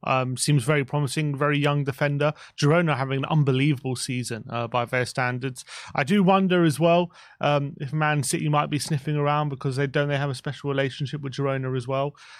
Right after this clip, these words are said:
Um, but obviously, as you say, um, Real Madrid have a, uh, buyback clause there, so whether they're the team they, he goes to, I'm pretty sure they're looking.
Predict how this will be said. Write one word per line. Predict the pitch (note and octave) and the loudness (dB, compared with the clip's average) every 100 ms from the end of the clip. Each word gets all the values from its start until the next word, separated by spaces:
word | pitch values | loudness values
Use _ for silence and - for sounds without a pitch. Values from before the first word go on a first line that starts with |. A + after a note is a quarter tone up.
| - | -6
Um, | - C3+ C3+ C3+ | -2 -2 -2 -4
but | - | 0
obviously, | D#3 C3+ D3 | 0 2 0
as | C3+ | 0
you | |
say, | C3+ C#3+ B2 B2+ | 0 0 0 -2
um, | B2+ B2+ C#3 D3 | -2 0 0 2
Real | C#3+ C#3+ | 2 2
Madrid | C3+ B2+ | 0 0
have | C3 B2+ | 0 2
a, | C3 B2+ - | 0 0 -4
uh, | B2 C3 | -2 -2
buyback | A#2 C#3+ C#3+ C3+ C3 | 0 0 0 0 -4
clause | - C3 A#2 | -4 -4 -2
there, | C3 B2+ | 0 0
so | - C#3 B2+ A#2+ - - - - | 0 0 0 -2 -12 -18 -20 -4
whether | C#3+ D#3+ C#3 D3+ C3+ - _ _ C#3+ | 2 2 4 2 2 -4 _ _ 0
they're | D#3 D#3+ | 2 4
the | D3 | 0
team | - D#3 C#3+ | 0 0 2
they, | C#3+ C#3+ C3 D#3+ A#2+ | 2 0 -2 -6 -4
he | C3+ | 0
goes | D#3 D3+ C#3+ | 4 4 2
to, | - | 0
I'm | C3+ C#3 | 0 -2
pretty | - A3+ F3 | -4 -2 0
sure | - F3 | 2 2
they're | D3 | 4
looking. | E3+ E3 - C3 | 2 0 -2 -6